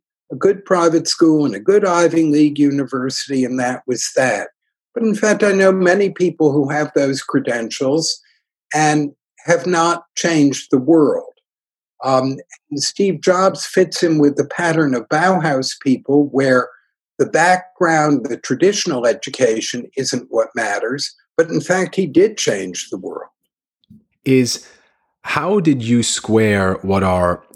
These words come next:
Speaker 2: let's call them the design or aesthetic principles of a school like the Bauhaus, where the purpose was expressly not commercialization or, uh, mass marketability,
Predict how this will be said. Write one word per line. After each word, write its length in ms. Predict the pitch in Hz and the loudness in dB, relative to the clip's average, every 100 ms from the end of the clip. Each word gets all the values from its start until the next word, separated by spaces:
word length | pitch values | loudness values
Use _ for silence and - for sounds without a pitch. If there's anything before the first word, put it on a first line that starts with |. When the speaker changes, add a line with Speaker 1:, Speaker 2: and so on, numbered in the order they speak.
| _ - | _ -4
Speaker 2:
let's 280 | 104 - | -2 -2
call 220 | - 104 98 | 0 0 0
them 140 | 92 | 0
the 180 | 87 95 | -4 -4
design 600 | 92 90 107 113 117 110 | -2 0 0 2 2 2
or 360 | 90 90 82 - | 0 -2 -4 -6
aesthetic 500 | - - 113 104 - | -6 0 0 0 0
principles 640 | 107 - 92 92 90 - | -2 -2 -2 -2 0 -4
of 240 | - 90 | -6 -4
a 60 | 85 | -2
school 320 | - - 113 | -2 2 4
like 200 | 98 90 | 4 0
the 80 | 92 | -4
Bauhaus, 640 | - 165 117 92 87 - | 0 2 2 0 -4 -2
where 140 | 101 95 | 0 2
the 120 | 87 | -2
purpose 760 | - - 165 170 87 - - | -8 -2 0 0 -2 -2 -2
was 180 | 98 92 | 0 -2
expressly 680 | 92 - - 127 - 101 87 | -2 -2 0 0 0 -2 -2
not 560 | 85 98 110 82 - - - - - _ - | -2 0 0 -2 -4 -14 -20 -20 -20 _ -2
commercialization 1040 | 113 98 92 92 85 92 95 - 67 - - - | 2 2 2 0 2 2 2 0 -4 -10 -16 -6
or, 560 | 90 85 82 82 80 | 0 2 2 0 0
uh, 220 | 85 80 80 | -2 -2 -2
mass 380 | 85 87 90 | -4 -4 -4
marketability, 880 | - 82 - 85 78 90 85 73 76 | -2 -2 -2 -4 -2 0 0 -2 -6